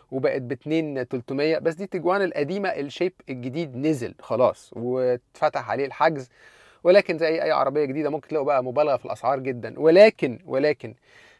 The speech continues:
بخلاف الركود الواضح اللي عند المعارض، لأن الكل مستني لسه نزول أسعار تاني، ممكن بعد العيد، ممكن، آم، يعني، آه، لما الدنيا تبان شوية، whatever. لكن في، في،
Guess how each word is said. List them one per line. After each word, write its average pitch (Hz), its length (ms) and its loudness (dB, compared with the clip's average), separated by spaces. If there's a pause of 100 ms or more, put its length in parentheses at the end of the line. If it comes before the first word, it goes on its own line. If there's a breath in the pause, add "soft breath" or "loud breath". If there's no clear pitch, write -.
بخلاف 165 400 2
الركود 156 400 0
الواضح 151 480 6
اللي 98 160 -6
عند 123 200 -8
المعارض، 135 560 2
لأن 139 280 -6
الكل 185 560 0
مستني 143 420 -2
لسه 147 420 -6
نزول 131 340 -6
أسعار 127 420 -2 (100)
تاني، 170 320 2 (720 soft breath)
ممكن 147 360 -8
بعد 135 240 2
العيد، 135 480 -2
ممكن، 139 580 -4
آم، 123 640 -4 (120)
يعني، 143 580 0
آه، 120 460 -2
لما 120 540 -4 (340)
الدنيا 143 400 -4
تبان 135 280 -4
شوية، 180 840 2
whatever. 143 440 -4 (300)
لكن 147 400 -2 (260)
في، 208 440 -4 (160)
في، 220 340 -4